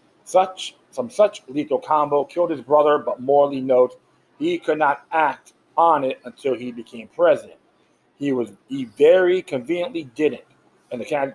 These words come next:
the J F K assassination was swept under the rug, as Morley writes of French President Charles de Gaulle, "No, not long after Dallas, he predicted that the American officialdom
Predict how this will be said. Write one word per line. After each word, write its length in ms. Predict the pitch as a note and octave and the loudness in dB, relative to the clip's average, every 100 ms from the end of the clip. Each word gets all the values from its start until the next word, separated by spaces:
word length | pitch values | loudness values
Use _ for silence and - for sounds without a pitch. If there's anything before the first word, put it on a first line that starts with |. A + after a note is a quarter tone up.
| - | -16
the 100 | A2 | -4
J 140 | C#3 | 0
F 100 | C#3 | 0
K 100 | C#3+ | -2
assassination 540 | B2+ C#3+ B2+ D#3+ D#3+ A#2+ | -2 -2 -2 -4 -6 -10
was 140 | G#2+ | -12
swept 480 | - A3+ F#3+ - _ _ _ _ _ _ _ _ _ _ _ | -6 -2 -2 -4 _ _ _ _ _ _ _ _ _ _ _
under 160 | B2+ C3 | -4 0
the 100 | B2+ | 0
rug, 360 | E3 F3+ G#2 - _ _ B2+ | 2 2 2 -6 _ _ -6
as 160 | A#2 | -6
Morley 440 | A#2 C3+ D#3+ F3 D#3 | 0 2 4 2 -2
writes 540 | A#2 C#3+ D3 D3 - _ | 0 2 2 -2 -14 _
of 260 | C3 A#2+ A2+ _ _ _ _ | -2 0 -2 _ _ _ _
French 540 | - D#3+ E3 - - - _ _ _ _ _ _ _ _ _ - | -4 -2 -2 -6 -14 -16 _ _ _ _ _ _ _ _ _ 2
President 520 | F3 E3+ B2+ C3+ C3+ | 4 4 2 -6 -4
Charles 440 | D3 C#3+ C#3+ C3+ | 0 2 2 -2
de 80 | B2 | -4
Gaulle, 440 | C3 D#3+ A#2 A#2 - _ _ _ _ | -2 0 0 -4 -10 _ _ _ _
"No, 500 | A#2+ F3 G3+ G3+ G3 _ _ _ - | 2 2 4 0 -4 _ _ _ -4
not 300 | E3 G3+ C#3 | -4 -4 -2
long 380 | E3+ F#3+ D#3+ D3 | 0 2 0 -4
after 160 | - | -10
Dallas, 320 | B2+ E3 C#3+ D3 | -2 0 0 -6
he 80 | |
predicted 420 | C3+ A#2+ D3 C#3 B2 | -14 -10 -10 -10 -10
that 160 | B2 | -6
the 240 | B2+ A2+ - _ _ _ _ - _ - | -2 -2 -4 _ _ _ _ -20 _ -14
American 600 | A2 C3 F3+ F#3+ G3 F3+ - | -8 0 2 2 -2 -6 -6
officialdom 800 | B2+ G3 - D3+ B2+ B2 B2+ | -2 -2 -2 -2 0 0 -2